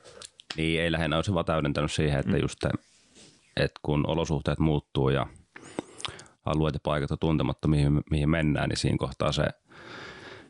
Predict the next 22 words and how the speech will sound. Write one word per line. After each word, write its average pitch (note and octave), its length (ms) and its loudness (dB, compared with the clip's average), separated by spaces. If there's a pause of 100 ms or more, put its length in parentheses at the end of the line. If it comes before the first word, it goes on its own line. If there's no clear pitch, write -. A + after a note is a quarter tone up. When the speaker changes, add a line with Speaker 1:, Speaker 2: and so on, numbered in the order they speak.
Speaker 1:
ja D2 60 0
kyseessä D#2+ 440 0
on E2+ 100 0
ihminen D#2 480 2
kuitenkin, C#2 380 0
kenet C2+ 260 0
yleensä - 300 0
kohdataan, - 600 0 (200)
kun C2+ 160 0
kohdataan, C2 540 0
niin - 180 0
tota, - 300 -2 (720)
se - 300 -4
on D#2 140 0 (100)
arvaamatonta, C#2+ 720 0 (160)
jolloin - 220 0
se - 60 -2
saattaa - 360 -2
olla C#2 100 0
sit - 220 -2
myös C#2 160 0
vaarallista. - 520 0